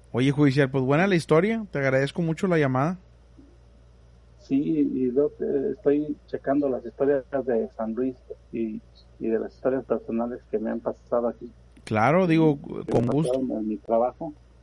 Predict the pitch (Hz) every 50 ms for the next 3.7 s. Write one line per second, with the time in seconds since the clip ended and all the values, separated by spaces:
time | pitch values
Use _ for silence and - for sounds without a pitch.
0 | - - - - - - 104 107 110 113 - - 117 110 107 107 107 - - -
1 | - - - - 113 110 - - - - - - 135 131 - - - 127 117 -
2 | - - - 117 107 98 117 117 123 127 120 117 110 104 - - 104 - - 113
3 | 110 110 110 107 107 - - 110 - - - 104 -